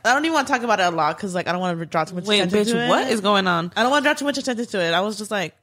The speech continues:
Speaker 2: I wouldn't, I just wouldn't
Speaker 1: I was
Speaker 2: hire
Speaker 1: upset.
Speaker 2: them again. Like,
Speaker 1: But anyways, you learn with the business like that. You're gonna learn along the way. Like, I rather keep friends and family and, like, you know, and I, I love them. I really do. Like, everybody who's ever worked with us, like,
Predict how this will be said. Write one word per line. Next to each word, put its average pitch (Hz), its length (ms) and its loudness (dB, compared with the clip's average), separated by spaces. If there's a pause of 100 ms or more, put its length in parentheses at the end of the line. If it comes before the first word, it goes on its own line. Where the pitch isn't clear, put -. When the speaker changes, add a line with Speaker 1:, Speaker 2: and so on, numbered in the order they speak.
(160)
Speaker 2:
I 233 160 2
wouldn't, 359 460 2
I 240 80 2
just 277 200 -2
wouldn't 294 380 -2
Speaker 1:
I 220 80 2
was 220 140 0
Speaker 2:
hire 175 300 4
Speaker 1:
upset. 262 80 2
Speaker 2:
them 170 200 2
again. 147 420 -2
Like, 147 120 0
Speaker 1:
But - 260 0
anyways, 226 480 0 (300)
you 233 160 0
learn 269 500 2 (320)
with 226 240 -2 (120)
the 220 100 0
business 220 320 -2
like 220 100 0
that. 214 160 2
You're 226 240 0
gonna 214 160 -2
learn 190 220 2
along 175 280 -2
the 175 120 -2
way. 208 400 2
Like, 180 240 0
I 202 80 4
rather 240 260 2
keep 226 320 -6
friends 202 300 -2
and 190 100 -8
family 185 300 -2
and, 180 80 -6
like, 180 260 -4
you 175 120 -6
know, 165 180 -4 (240)
and 196 240 -2 (100)
I, 190 380 0 (1200)
I 208 100 2
love 214 180 2
them. 160 160 0
I 160 60 2
really 180 200 2
do. 160 140 -2
Like, 156 160 0
everybody 214 380 2
who's 208 160 -2
ever 180 240 2
worked 175 240 0
with 180 80 -2
us, 170 180 0
like, 160 260 -2